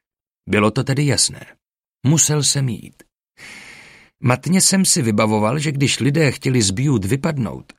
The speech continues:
narukovali k armádě. Ačkoliv jsem o tom nikdy předtím doopravdy neuvažoval,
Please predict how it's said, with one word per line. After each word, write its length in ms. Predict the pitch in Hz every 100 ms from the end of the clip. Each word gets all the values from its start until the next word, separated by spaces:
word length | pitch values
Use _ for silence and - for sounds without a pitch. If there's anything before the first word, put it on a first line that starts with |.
| -
narukovali 580 | 101 120 143 160 156 156
k 80 | -
armádě. 540 | 139 143 139 95 - - _ _ _ - - -
Ačkoliv 380 | 110 - 127 127
jsem 220 | 127 117
o 80 | 127
tom 320 | - 110 92
nikdy 280 | 107 120 110
předtím 480 | - 117 - 120 101
doopravdy 540 | 110 - 113 110 107
neuvažoval, 800 | 95 98 101 95 92 107 107 117